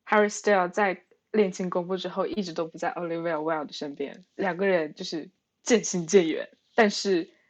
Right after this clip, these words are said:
Olivia Wilde 的前任 Jason 一直都在。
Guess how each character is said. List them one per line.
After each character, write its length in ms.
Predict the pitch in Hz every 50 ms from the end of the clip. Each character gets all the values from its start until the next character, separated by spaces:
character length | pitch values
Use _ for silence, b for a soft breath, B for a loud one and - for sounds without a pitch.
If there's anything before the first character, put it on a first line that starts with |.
| b b
Olivia 500 | - 214 208 208 208 214 208 214 202 202
Wilde 300 | 196 196 202 185 175 165
的 180 | 156 160 151 - - _ -
前 360 | - - - - 170 147 151
任 360 | 160 196 220 190 151 117 - _ _ _ _ _ _ -
Jason 480 | - 208 190 196 196 - 185 143 - - _ _ _ _
一 140 | - 240 214
直 100 | 185 -
都 160 | - - 165
在。 220 | 156 - 151 -